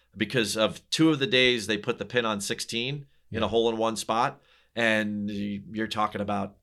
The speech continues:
Speaker 1: you know, fifty of the best golfers in the world that are gonna go through there with a chance to hit it, um, that have hit that shot before. So th-,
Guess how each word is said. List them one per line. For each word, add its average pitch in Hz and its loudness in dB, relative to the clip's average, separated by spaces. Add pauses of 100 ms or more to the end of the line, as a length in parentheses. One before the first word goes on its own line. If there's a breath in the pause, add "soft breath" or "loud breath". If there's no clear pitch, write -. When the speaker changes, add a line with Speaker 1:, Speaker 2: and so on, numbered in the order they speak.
(300)
Speaker 1:
you 101 -12
know, 95 -14 (380)
fifty 123 -6
of 104 -2
the 104 -4
best 95 -6
golfers 95 -6
in 92 -10
the 95 -8
world 90 -6 (100)
that 95 -6
are 95 -4
gonna 95 -6
go 92 -4
through 104 -2
there 87 -4
with 92 -6
a 85 -10
chance 90 -6
to - -14
hit 98 0
it, - -4 (380 loud breath)
um, 95 -4 (100)
that 104 -2
have 101 0 (260)
hit 165 -2
that 123 0
shot 104 0
before. 87 -6 (800)
So 123 -2
th-, - -16